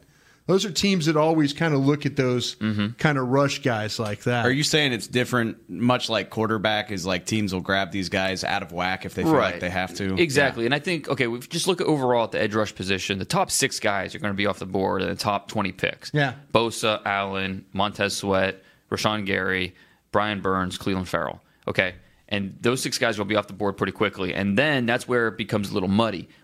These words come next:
Speaker 2: Where's Jachai Polite go from Florida?
Speaker 1: Yeah, there, that's the next question I have, because Polite continues to do things to not make me wanna draft him.
Speaker 2: Right. And it, it's, it's funny because, I, you know, it, the timeline of Polite, you get excited about the tape in the fall,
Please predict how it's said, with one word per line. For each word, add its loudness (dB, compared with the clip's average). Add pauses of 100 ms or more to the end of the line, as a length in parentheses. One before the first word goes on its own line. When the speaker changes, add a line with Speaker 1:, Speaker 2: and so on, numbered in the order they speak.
Speaker 2:
Where's 0
Jachai 0
Polite -2
go -4
from -6
Florida? 2
Speaker 1:
Yeah, -4
there, 2
that's 0
the 0
next 2
question 0
I 2
have, 0
because -2
Polite 2
continues 2
to 4
do 6
things 0
to 2
not 2
make 0
me 0
wanna 2
draft -2
him. -12
Speaker 2:
Right. 2
And 4
it, 2
it's, 0
it's 0
funny 2
because, 2
I, -2
you 2
know, -2
it, -2
the 2
timeline 0
of 2
Polite, 0
you -6
get 2
excited 0
about 0
the -18
tape 2
in -2
the 0
fall, 0